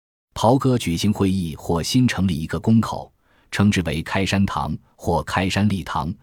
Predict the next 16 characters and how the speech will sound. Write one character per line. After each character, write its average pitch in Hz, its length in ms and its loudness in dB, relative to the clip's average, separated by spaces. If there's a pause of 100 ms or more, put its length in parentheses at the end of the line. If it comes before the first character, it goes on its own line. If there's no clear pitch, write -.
或 82 240 0
简 67 300 -6
称 82 180 -4
“开 82 240 -4
山”。 90 300 -2 (580)
这 151 160 4
种 127 160 4
表 82 220 0
达 104 240 2
与 95 200 -2
袍 120 300 -2
哥 139 220 2
所 87 180 -2
认 107 220 2
同 85 180 -4
的 64 240 -6